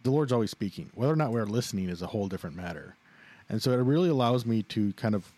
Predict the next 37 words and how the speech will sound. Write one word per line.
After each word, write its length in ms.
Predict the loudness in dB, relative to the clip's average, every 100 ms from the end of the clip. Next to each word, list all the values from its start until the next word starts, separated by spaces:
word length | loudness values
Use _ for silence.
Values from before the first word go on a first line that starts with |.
| _
set 240 | -4 0 0
aside 480 | 0 2 2 2
a 40 | 0
lot 260 | -2 -2
of 80 | -2
the 80 | -4
distractions, 640 | -8 -6 -6 -6 -6 -8 -4
set 100 | -4
aside 280 | -2 -2
a 40 | -2
lot 240 | -2 -4
of 320 | -4 -6 -10 -18 -20 -20 -16
what 160 | -2 -2
is 120 | -2
trying 200 | -2 -2
to 60 | -2
pull 300 | -4 -2 0
me 180 | 2 0
away, 400 | 0 -2 -2 -4
whether 180 | -4 -4
it 80 | -4
be 140 | -6
life 400 | -6 -6 -6 -6
or 80 | -8
just 220 | -8 -8 -10 _
technology, 680 | -10 -6 -4 -4 -4 -6 -6 -12 -20 -20 -8
the 80 | -6
phone, 580 | 0 2 2 2 0 -2
the, 240 | -4 -4
the 120 | -6 -8
computer, 580 | -10 -4 -2 0 0 0
the 200 | -2 -6 -10 -8
T 180 | -2 -2
V, 380 | -2 -2 -4 -8 _ _ -20 -20 -20 -4
whatever 400 | 2 4 4 4
it 80 | 2
is, 420 | 2 0 -2 -6